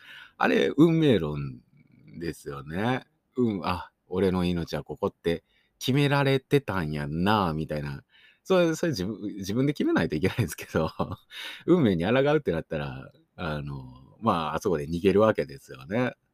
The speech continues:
運命論が支配してる世界ですよね。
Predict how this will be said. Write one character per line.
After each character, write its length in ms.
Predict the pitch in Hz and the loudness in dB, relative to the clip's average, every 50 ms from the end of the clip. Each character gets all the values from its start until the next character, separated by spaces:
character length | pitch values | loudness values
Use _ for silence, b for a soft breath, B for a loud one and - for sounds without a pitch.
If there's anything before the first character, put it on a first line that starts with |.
| _ b b b b - | _ b b b b -2
運 180 | 139 156 160 | -2 0 0
命 120 | 160 147 101 | 2 2 2
論 140 | 92 82 | 2 2
が 140 | 71 73 71 | 0 -4 -6
支 140 | - - 80 | -6 -6 -6
配 220 | 76 80 71 67 | -6 -6 -6 -8
し 80 | 67 - | -8 -10
て 140 | - 78 71 | -10 -10 -10
る 320 | 65 65 65 65 64 67 | -8 -8 -10 -10 -12 -12
世 160 | 69 - 78 | -10 -10 -10
界 240 | - - 67 65 64 | -10 -12 -14 -14 -16
で 140 | - 62 62 | -18 -20 -20
す 140 | - - - | -20 -20 -20
よ 100 | - - | -20 -20
ね。 60 | - | -20